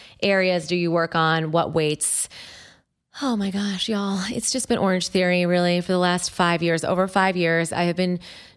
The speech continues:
doing Orange Theory religiously, five to six days a week. I mean, I've even been known to go on days I'm sick, ask my husband.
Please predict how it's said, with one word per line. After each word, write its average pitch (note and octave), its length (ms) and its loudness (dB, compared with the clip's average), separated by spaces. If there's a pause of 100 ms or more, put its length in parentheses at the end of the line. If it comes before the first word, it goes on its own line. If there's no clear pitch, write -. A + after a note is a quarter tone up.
doing G3 300 2
Orange F3+ 380 2
Theory E3+ 500 2
religiously, E3+ 880 0
five F3+ 320 0
to G3+ 40 -2
six G3+ 240 -6
days F3 280 0
a E3+ 60 0
week. D#3 420 -6 (480)
I F3 120 -4
mean, F3+ 180 0
I've E3 500 -2
even F#3+ 300 0
been G3 140 2
known F3+ 240 4
to F3+ 100 -2
go E3 220 2
on F3+ 180 2
days F3 260 2
I'm F#3 140 2
sick, E3+ 480 0
ask - 380 -4
my G#3 120 0
husband. F3+ 920 0